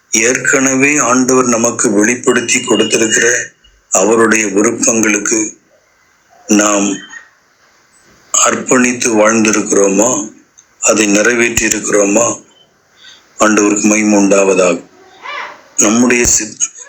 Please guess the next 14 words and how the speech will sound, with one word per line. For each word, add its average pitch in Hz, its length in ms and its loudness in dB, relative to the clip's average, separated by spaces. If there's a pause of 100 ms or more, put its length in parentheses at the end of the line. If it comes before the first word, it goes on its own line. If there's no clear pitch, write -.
இந்த 113 280 -2
காரியத்துல 120 680 0
தேவ 117 280 0
சித்தம் 110 380 -2
என்னன்னு 110 540 -2
தெரியலன்னு 113 360 0
சொல்லி 104 500 -4 (400)
ஜெபம் 113 300 -2
பண்ண 110 260 2
போகும் 110 400 0
பொழுது 104 520 0 (340)
ஆண்டவர் 113 480 0
கே-, 104 400 -2
கேட்கிறார், - 640 0